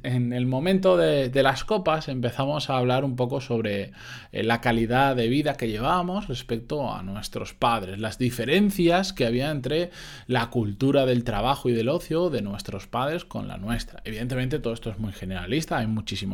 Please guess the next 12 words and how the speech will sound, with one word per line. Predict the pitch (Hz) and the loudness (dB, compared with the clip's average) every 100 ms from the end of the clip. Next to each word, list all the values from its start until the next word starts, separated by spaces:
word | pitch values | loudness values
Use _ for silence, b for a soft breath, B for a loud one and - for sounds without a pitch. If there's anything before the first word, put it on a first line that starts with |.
| 95 | -4
casos, | 180 214 202 | -2 0 -2
pero | - 127 117 B B B | 0 2 0 B B B
uno, | - 165 170 151 | 2 4 4 2
un | 147 156 | 0 2
amigo | 160 143 135 | 2 2 2
mío | 175 190 196 | 4 4 4
puso | 156 127 | 0 -2
un, | 127 117 110 107 - | 0 0 0 -6 -10
un | - 120 | -2 0
ejemplo | 113 127 123 123 | 0 0 4 4
muy | 120 110 | 4 2
claro | 101 156 196 190 | 4 8 10 8